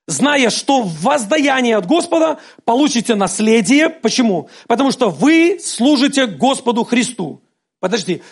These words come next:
что делаем Богу, то получим, м, воздаяние? Нет. Все, что вы делаете вообще в жизни, на земле,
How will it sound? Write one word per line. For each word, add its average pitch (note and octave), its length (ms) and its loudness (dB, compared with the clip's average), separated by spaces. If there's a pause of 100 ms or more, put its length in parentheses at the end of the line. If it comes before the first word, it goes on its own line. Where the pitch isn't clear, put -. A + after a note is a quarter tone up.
что - 240 0
делаем B3 580 2
Богу, B3+ 680 0 (160)
то B3 100 0
получим, G#3 720 -2
м, F#3 400 -2
воздаяние? F#3 680 0
Нет. A3+ 400 0 (680)
Все, E4 420 0
что C4 240 0
вы B3+ 140 0
делаете A3 580 2
вообще A3 260 0
в E3+ 80 -4
жизни, G3 540 0
на G#3+ 160 0
земле, C4 600 2